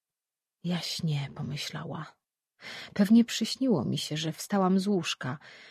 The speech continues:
i za chwilę się obudzę”. Ale się nie budziła. Za progiem faktycznie stał Nekaun.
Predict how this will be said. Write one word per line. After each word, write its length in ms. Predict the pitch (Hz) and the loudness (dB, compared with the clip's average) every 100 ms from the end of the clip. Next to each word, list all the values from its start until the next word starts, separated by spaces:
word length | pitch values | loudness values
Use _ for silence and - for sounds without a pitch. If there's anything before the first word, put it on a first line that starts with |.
| - _ | -20 _
i 80 | 175 | 0
za 120 | 170 | 2
chwilę 360 | 170 - 233 226 | 0 2 2 2
się 200 | - 247 | 2 2
obudzę”. 560 | 226 214 160 156 160 - _ _ _ _ _ _ _ _ _ _ _ _ - | 4 4 2 -4 -6 -8 _ _ _ _ _ _ _ _ _ _ _ _ -4
Ale 180 | 147 160 | -4 -2
się 160 | - | -2
nie 100 | 190 | 0
budziła. 560 | 190 202 196 160 147 170 - _ _ _ _ - | 2 0 0 0 -2 -4 -8 _ _ _ _ -6
Za 180 | 147 160 | -4 -2
progiem 480 | - 196 185 202 | 2 2 6 4
faktycznie 680 | 196 202 - - - - 143 | 4 -2 -4 -8 -6 -6 -6
stał 280 | - 165 160 | -6 -4 -2
Nekaun. 600 | 151 151 - 151 147 | -2 -4 -6 -6 -6